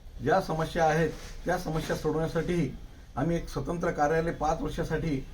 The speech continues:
प्रभागाचं कार्यालय इथं आम्ही स्थापन करणार आहोत. आणि ज्या लोकांना फार कमी वेळ भेटतो अशा लोकांसाठी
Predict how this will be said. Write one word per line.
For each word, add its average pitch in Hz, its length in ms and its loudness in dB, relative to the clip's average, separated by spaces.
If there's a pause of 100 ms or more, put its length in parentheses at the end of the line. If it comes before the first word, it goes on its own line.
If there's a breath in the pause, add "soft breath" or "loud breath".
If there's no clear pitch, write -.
(180)
प्रभागाचं 160 500 2
कार्यालय 156 360 2
इथं 160 120 -2
आम्ही 151 140 -2
स्थापन 135 280 0
करणार 131 300 2
आहोत. 107 160 -2 (560)
आणि 165 360 0 (440)
ज्या 156 160 6
लोकांना 170 600 2 (500)
फार 143 140 2
कमी 165 220 0
वेळ 170 180 2
भेटतो 160 420 2 (240)
अशा 165 240 0
लोकांसाठी 160 680 2